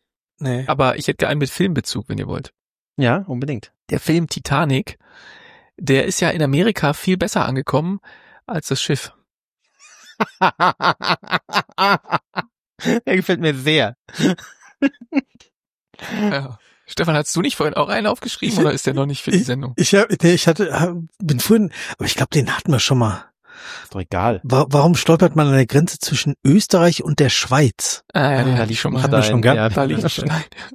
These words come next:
Speaker 1: Und wie ist es mit, äh, Feldsalat?
Speaker 3: Ah, du hast, ich, äh, du hast Phil Laude gesehen die Woche.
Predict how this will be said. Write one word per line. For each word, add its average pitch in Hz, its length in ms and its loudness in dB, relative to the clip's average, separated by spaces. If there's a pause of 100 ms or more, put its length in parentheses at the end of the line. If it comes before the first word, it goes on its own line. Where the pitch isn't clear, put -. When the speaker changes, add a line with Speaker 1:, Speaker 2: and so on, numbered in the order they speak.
(580)
Speaker 1:
Und 156 140 2
wie 160 60 8
ist 151 120 2
es 160 160 2
mit, 143 300 2 (220)
äh, 127 420 4
Feldsalat? 175 800 2 (720)
Speaker 3:
Ah, 160 220 0
du 131 120 0
hast, - 300 -4
ich, 123 220 -2
äh, 143 160 -2
du 131 160 0
hast - 320 -2
Phil - 200 0
Laude 117 240 2
gesehen 101 300 -4
die 101 120 -4
Woche. 107 260 -2